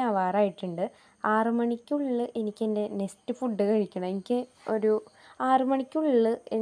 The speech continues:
ഞാൻ എൻ്റെ ഡിന്നർ അവസാനിപ്പിക്കാറുണ്ട് പൊതുവേ. ഞാൻ വീട്ടിലാണെങ്കിൽ, പുറത്ത് വെച്ചാൽ കസിൻസിൻ്റെ കൂടെയൊക്കെ വെച്ചാൽ നമുക്കത്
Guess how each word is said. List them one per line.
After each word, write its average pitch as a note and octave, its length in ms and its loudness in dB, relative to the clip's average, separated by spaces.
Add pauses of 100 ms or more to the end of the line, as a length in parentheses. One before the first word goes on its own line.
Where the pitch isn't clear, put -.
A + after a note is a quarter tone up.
(100)
ഞാൻ G#3 160 0
എൻ്റെ A3 220 0
ഡിന്നർ G#3 400 4
അവസാനിപ്പിക്കാറുണ്ട് F#3+ 1040 2 (340)
പൊതുവേ. G#3+ 360 4 (640)
ഞാൻ A3+ 180 6
വീട്ടിലാണെങ്കിൽ, G#3+ 800 2
പുറത്ത് B3 320 2
വെച്ചാൽ C#4 340 -2
കസിൻസിൻ്റെ A#3 520 0
കൂടെയൊക്കെ C4 280 -2
വെച്ചാൽ C#4+ 240 -2
നമുക്കത് C#4+ 280 -2